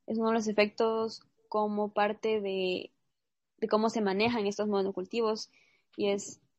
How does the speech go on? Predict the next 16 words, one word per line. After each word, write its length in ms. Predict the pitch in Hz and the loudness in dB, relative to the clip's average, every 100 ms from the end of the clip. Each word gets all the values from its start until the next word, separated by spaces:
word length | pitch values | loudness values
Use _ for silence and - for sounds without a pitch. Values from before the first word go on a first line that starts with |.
| _ _ _ - | _ _ _ -12
justo 300 | 214 214 226 | -8 -4 2
la 100 | 220 | 0
aplicación 500 | 202 196 190 214 214 | 0 -2 -2 0 -2
de 120 | 202 | -2
químicos 460 | 220 220 208 - 208 | -2 -4 -2 -4 -6
como 220 | 196 185 | -6 -6
pesticidas. 760 | - - 202 247 233 214 - _ _ _ _ _ _ | -8 -10 -10 -2 -2 -2 -10 _ _ _ _ _ _
Esto 240 | 220 220 | -4 -4
también 260 | 214 208 233 | -2 -2 -2
tiene 200 | 220 220 | 0 0
un 60 | 202 | 0
impacto 320 | 202 202 208 | -2 -4 -2
negativo 520 | 208 196 202 240 233 | 0 -2 0 0 0
sobre 260 | - 196 190 | -2 -2 -2
el 60 | |
suelo, 440 | 196 254 262 247 | 0 2 2 0